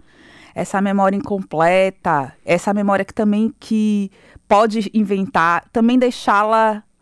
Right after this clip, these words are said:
não sentenciar. Por exemplo, essa tortura eu não vi, mas eu ouvi. A-, eu, às vezes eu me pergunto o quanto,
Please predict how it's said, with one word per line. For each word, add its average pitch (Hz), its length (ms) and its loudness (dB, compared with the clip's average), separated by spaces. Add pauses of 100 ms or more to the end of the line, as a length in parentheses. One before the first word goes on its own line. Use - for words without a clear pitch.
(220)
não 226 100 0
sentenciar. 233 960 0 (760)
Por 170 100 -6
exemplo, 160 240 -4
essa 196 160 -4
tortura 247 320 -2
eu 277 40 4
não 311 220 6
vi, 196 400 -2
mas 185 220 -2
eu 208 80 0
ouvi. 190 580 -2 (300)
A-, 185 180 2
eu, 196 120 2
às 196 100 0
vezes 254 140 0
eu 311 80 2
me 294 80 4
pergunto 214 560 -4
o - 20 -8
quanto, 233 480 0